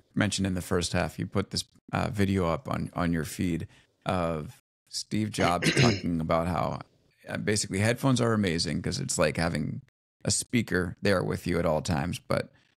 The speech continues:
Speaker 1: we don't have, what do you call it? Video head-, headphones for video, where you could put
Speaker 2: Yeah.
Speaker 1: on headphones
Speaker 2: Mm-hmm.
Speaker 1: and all of a sudden watch a video. And that's obviously what Apple has just created. Um,
Speaker 2: Yeah.
Speaker 1: where do you, where do you, do you see this as something that really can develop into what they hope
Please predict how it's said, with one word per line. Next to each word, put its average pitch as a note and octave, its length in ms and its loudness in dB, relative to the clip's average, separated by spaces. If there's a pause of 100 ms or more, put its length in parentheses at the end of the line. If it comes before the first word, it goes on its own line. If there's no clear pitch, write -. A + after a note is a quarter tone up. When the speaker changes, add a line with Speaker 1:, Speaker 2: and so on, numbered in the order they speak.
(120)
Speaker 1:
we G#2+ 120 4
don't G#2 260 2
have, F#2+ 520 -2
what B2 80 -4
do C#3+ 60 2
you C3 40 -2
call B2 200 0
it? - 60 -8
Video A2+ 480 4
head-, F#2 200 0
headphones A#2+ 420 2
for F#2 100 0
video, F#2+ 480 2 (140)
where F2+ 100 2
you F2+ 100 6
could - 260 -4 (340)
put A2 140 6
Speaker 2:
Yeah. A#2 40 6
Speaker 1:
on G2 120 4
headphones G#2+ 400 4
Speaker 2:
Mm-hmm. D#3+ 40 8
Speaker 1:
and F2+ 80 4
all F2 80 6
of E2+ 60 2
a F2 60 -2
sudden E2+ 320 2
watch E2 220 2
a F2 40 -2
video. E2+ 340 2
And E2+ 100 0
that's F2+ 180 2
obviously F#2 440 2
what E2 160 2
Apple D#2+ 300 -2
has D2+ 260 -2 (480)
just - 380 0
created. C#2+ 540 -2 (240)
Um, D#2+ 460 -2 (140)
Speaker 2:
Yeah. A2+ 180 6
Speaker 1:
where - 80 2
do - 60 0
you, C2 40 -2 (220)
where B2+ 120 4
do B2 60 4
you, B2 120 2 (140)
do A#2 100 0
you G#2+ 120 2
see B2+ 260 2
this C3 260 4
as B2+ 320 4 (360)
something B2+ 280 4
that A#2 160 2
really A2+ 220 4
can A2+ 160 4
develop G#2+ 400 4
into A2+ 160 2
what A2 200 2
they G#2+ 100 2
hope A2 320 4